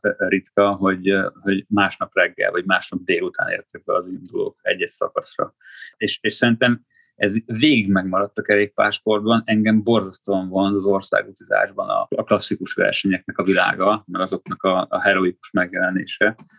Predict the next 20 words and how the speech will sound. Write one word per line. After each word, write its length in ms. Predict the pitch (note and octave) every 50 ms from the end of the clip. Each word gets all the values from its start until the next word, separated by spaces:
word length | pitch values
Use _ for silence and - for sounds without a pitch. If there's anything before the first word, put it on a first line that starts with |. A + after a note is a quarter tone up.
| _ _
eh, 400 | _ - F#2 F2+ F#2 F#2 F2 -
ahogy, 220 | F#2 F#2 F#2+ F#2+ -
ahogy 180 | - F2+ F#2 F#2
beérnek 500 | F#2+ F#2+ G2 F#2+ F2+ F2+ F#2+ F#2 - -
a, 240 | F#2+ F#2 F#2+ - -
a 60 | F2+
versenyzők 560 | G2 F#2+ F#2+ F2+ - - - F2+ F2+ F#2 -
mai 220 | - G2 G2 F#2 F#2
napig 380 | F#2 F2 - - - - - -
Paris-Roubaix-n, 760 | - G2 F#2 - A#2+ - F#2 - - G2 F#2 F#2 F2+ F#2+ - -
meg, 180 | - F#2 F2+ F2+
eh, 320 | F2+ F2+ F2+ F2 F2 F2+ -
meg 120 | F#2 F#2 G2
a, 120 | G2+ G2 F#2+
meg 100 | F#2+ -
a 40 | G#2
Flandrián, 720 | _ - G2 F#2 F#2 F2+ - F#2 F#2 F2 F2+ F#2 F#2 -
porosan, 640 | - - A2 G2+ G2 F#2 - - F#2+ F2+ F2 F2+ F2 - _ _
koszosan, 640 | - G#2+ G2+ - - G2+ - - - F#2+ F2 F2 F#2 F#2 - -
sarasan, 720 | - - - G2+ F#2 F#2 - - - - F2+ F2+ F#2 F#2